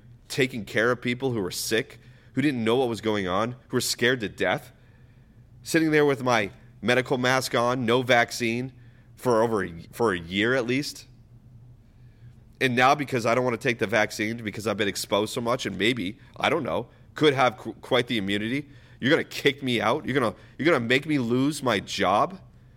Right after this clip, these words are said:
What a bunch of crap. But here we are. And so there's a hundred and eighty of these individuals getting together.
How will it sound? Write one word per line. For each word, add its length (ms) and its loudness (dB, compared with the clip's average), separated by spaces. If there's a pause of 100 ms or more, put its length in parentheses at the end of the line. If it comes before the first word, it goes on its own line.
(360)
What 120 0
a 40 4
bunch 240 0
of 80 -2 (260)
crap. 600 -2 (960)
But 120 4
here 120 8
we 120 6
are. 280 4 (340)
And 120 2
so 100 2
there's 180 4
a 100 4
hundred 220 4
and 80 2
eighty 240 4
of 80 2
these 200 -2
individuals 500 0
getting 180 0
together. 460 0